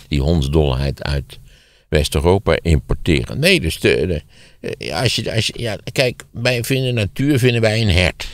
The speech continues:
Hè, dat vinden we natuur. Maar til een tegel in je tuin op en kijk wat daar zit,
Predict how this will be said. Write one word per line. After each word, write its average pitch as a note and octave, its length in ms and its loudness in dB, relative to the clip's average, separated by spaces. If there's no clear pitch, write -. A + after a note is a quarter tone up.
Hè, F2 180 2
dat G2 160 0
vinden G2+ 260 2
we E2+ 80 4
natuur. D2+ 600 -2
Maar - 360 -6
til C3 220 0
een E2 160 -2
tegel B2+ 380 4
in G#2+ 100 4
je E2+ 160 2
tuin G#3+ 340 2
op F#2+ 240 4
en D#2+ 120 2
kijk F2+ 260 2
wat D2 180 0
daar D#2 140 4
zit, - 280 0